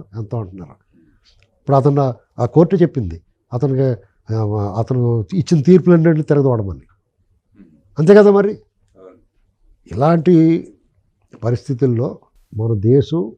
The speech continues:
ఈ స్వాతంత్ర్య ఫలాన్ని పూర్తిగా ఆరగించలేకపోవడం కారణం ఏంటంటే ఈ వ్యవస్థలో,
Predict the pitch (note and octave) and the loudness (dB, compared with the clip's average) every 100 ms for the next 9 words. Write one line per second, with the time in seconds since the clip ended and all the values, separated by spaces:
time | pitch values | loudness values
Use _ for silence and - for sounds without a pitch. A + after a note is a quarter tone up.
0 | _ _ B2 A2+ - G2+ A#2+ C#3+ D#3 D#3 | _ _ -10 -10 -12 -8 -6 -2 -2 -4
1 | C#3 D#3 D3 - - A2+ D3 E3+ C3+ A2+ | -4 -4 -6 -8 -10 -6 -2 -2 -4 -6
2 | G#2+ C3+ - _ _ _ _ _ C#3+ D#3 | -8 -12 -20 _ _ _ _ _ -6 -4
3 | - E3 D3 C3+ D3 D3 C#3 D3 C#3+ C#3 | -2 -2 0 -2 -2 -2 -2 -2 -4 -4
4 | C#3 B2+ A#2+ C3+ C#3 C3+ C3+ B2+ A#2 G#2 | -6 -6 -8 -6 -6 -6 -6 -6 -8 -8
5 | C#3 _ _ _ _ C#3+ A2+ A#2 A#2+ - | -12 _ _ _ _ -4 -2 -2 -2 -4
6 | C3+ | -6